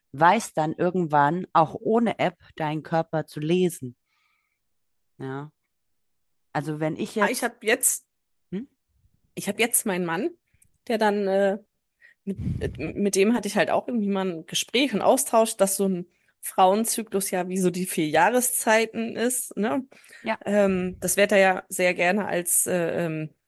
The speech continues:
Speaker 2: ja, Symbolik und Metapher für genutzt und ich finde, es passt auch einfach hervorragend.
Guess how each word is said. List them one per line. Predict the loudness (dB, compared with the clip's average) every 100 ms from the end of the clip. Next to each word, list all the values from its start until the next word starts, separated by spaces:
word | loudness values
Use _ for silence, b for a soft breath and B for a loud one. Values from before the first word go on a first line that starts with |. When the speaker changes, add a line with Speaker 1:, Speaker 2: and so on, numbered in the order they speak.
| -6
Speaker 2:
ja, | -4
Symbolik | 0 0 0 0 -2 0
und | -2 -2
Metapher | -4 -2 0 2 0
für | 0 -2
genutzt | 0 -2 -4 -6
und | -6 -10
ich | -10
finde, | -6 -4
es | -4
passt | -2 -2 0 -2
auch | -4
einfach | -2 -2 -4 -6
hervorragend. | -6 -2 -2 0 0 0 -6